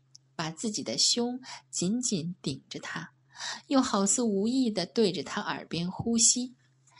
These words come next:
他明显有了回应，我腰上的手不安分起来，越来越向下滑，还在轻轻地抓捏着我的屁股。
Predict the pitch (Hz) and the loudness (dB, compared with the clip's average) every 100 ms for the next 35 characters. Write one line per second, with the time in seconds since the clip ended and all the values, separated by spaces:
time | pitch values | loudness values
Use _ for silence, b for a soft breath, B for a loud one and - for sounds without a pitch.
0 | B B - 302 269 233 294 226 220 247 | B B 0 2 4 4 4 4 4 0
1 | 180 147 - 143 156 190 185 - _ _ | -2 -4 -6 -6 -4 -4 -6 -8 _ _
2 | _ _ _ - 196 254 285 294 247 208 | _ _ _ -4 0 2 2 2 4 2
3 | - 139 - - _ _ - 185 - 214 | 2 0 -4 -14 _ _ -2 -2 0 -2
4 | 254 262 233 - - 76 - _ B B | -2 -4 -2 -2 -4 -6 -8 _ B B
5 | B - 277 220 226 240 240 247 226 240 | B 0 2 4 4 6 6 6 2 2
6 | 202 - 135 131 185 _ _ B B B | -2 -6 -6 -4 -6 _ _ B B B
7 | - 240 240 247 240 269 277 269 277 269 | -2 0 0 0 2 2 0 0 0 0
8 | 262 185 180 - B - 220 233 247 262 | 0 0 -2 -4 B -4 2 2 2 0
9 | 269 247 180 185 202 - 151 - - - | 0 0 0 -2 -8 -6 -6 -6 -8 -6
10 | 262 202 - - | -4 -6 -6 -10